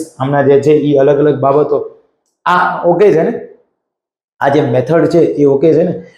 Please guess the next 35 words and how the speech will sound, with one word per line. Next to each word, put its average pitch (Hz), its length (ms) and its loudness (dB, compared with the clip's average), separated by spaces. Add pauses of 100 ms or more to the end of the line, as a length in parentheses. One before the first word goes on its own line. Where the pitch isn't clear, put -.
(120)
Method 147 220 2
in 156 100 2
the 156 120 0
sense 180 220 -2 (380)
કે 135 200 2
રોજ 156 300 2
જે 143 200 2
છે 156 80 2
એ 139 240 -2
જે 139 220 -2
ક્વેશ્ચન 147 560 -4
ચાલુ 175 300 2
કરું 170 280 -4
એની 170 120 -4
પહેલા 165 200 -2
હું 165 140 -2
તમને 165 200 -4
બંધારણીય 151 440 -2
બાબતો 151 400 0
જ - 40 -16
સમજાવી 117 340 -10
દઉં 104 100 -20
છું. - 240 -20 (540)
આવા 185 220 0
દરેક 208 260 2
સબ્જેક્ટમાં 156 480 -4
હું - 80 -14
કરીશ 101 180 -16 (400)
કે 147 80 -2
જ્યારે 143 480 -2
કોઈ 160 120 2
પણ 180 280 0
ક્વેશ્ચન 151 380 -4
ચાલુ 175 320 0
કરીશ 151 320 0